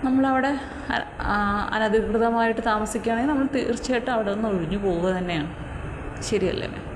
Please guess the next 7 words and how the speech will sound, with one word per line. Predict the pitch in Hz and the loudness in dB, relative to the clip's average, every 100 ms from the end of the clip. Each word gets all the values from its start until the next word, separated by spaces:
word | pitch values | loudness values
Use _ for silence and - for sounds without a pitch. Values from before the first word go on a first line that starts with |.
| - - - - - - - | -8 -8 -8 -6 -6 -6 -4
അങ്ങനെ | 170 175 | -4 -4
തന്നെയാണ്. | 180 175 170 - - - | -4 -4 -4 -6 -8 -6
എല്ലാവർക്കും | 170 165 180 196 240 | -4 -2 -2 -2 -4
സമാധാനം | 226 185 180 190 202 220 220 | -2 0 0 2 2 2 0
വേണം, | 202 190 - | 0 0 -2
സന്തോഷം | 202 170 175 185 208 196 | 0 0 0 0 0 0
വേണം, | 180 | 0